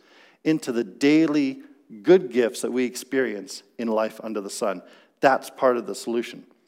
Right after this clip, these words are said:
So almost every chapter has this conclusion, and I, I don't think it's cynicism. I don't think it's the, the teacher saying, "Well, if that's it, then let's just enjoy it.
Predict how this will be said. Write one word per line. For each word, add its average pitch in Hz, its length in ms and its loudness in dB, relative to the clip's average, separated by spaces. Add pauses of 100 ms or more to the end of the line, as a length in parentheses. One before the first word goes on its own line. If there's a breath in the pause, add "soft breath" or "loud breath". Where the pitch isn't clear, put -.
(240 soft breath)
So 196 100 2
almost 233 300 8
every 220 200 10
chapter 196 360 8
has 175 200 8
this 170 180 2
conclusion, 165 640 4
and 170 160 2
I, 170 60 -4 (280 loud breath)
I 170 60 8
don't 277 200 8
think 277 160 6
it's 214 160 4
cynicism. 151 760 4
I 147 80 2
don't 233 200 6
think 233 180 4
it's 220 160 2
the, 160 220 4
the 170 100 2
teacher 196 340 -2
saying, 170 380 2 (460 loud breath)
"Well, 180 240 12
if 175 100 6
that's 214 300 8
it, 185 420 4
then 165 320 4
let's 160 200 4
just 160 200 0
enjoy 127 380 2
it. 90 140 -8